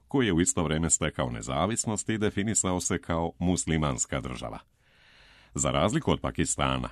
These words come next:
Indija je koncipirana kao država u kojoj su se sve religijske zajednice trebale osjećati kao kod kuće. Hinduisti,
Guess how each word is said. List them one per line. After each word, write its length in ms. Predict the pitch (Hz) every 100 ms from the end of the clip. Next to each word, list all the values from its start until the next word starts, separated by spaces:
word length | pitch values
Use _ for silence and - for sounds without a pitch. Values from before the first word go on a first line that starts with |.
| -
Indija 360 | 95 110 117
je 120 | 98 80
koncipirana 640 | 82 131 92 120 104 87
kao 220 | - 90
država 420 | 69 82 104 104 92
u 140 | 80
kojoj 380 | - 80 82 71
su 160 | -
se 260 | 76 76 71 -
sve 260 | - 143
religijske 580 | 101 82 90 90 - 69
zajednice 600 | 62 87 87 82 - 69 -
trebale 460 | 82 101 76 60 58
osjećati 600 | 82 120 107 101 92 87
kao 260 | 104 98
kod 220 | - 78 -
kuće. 300 | 69 - - _ _ - - - _
Hinduisti, 800 | - 117 76 76 87 - 110 -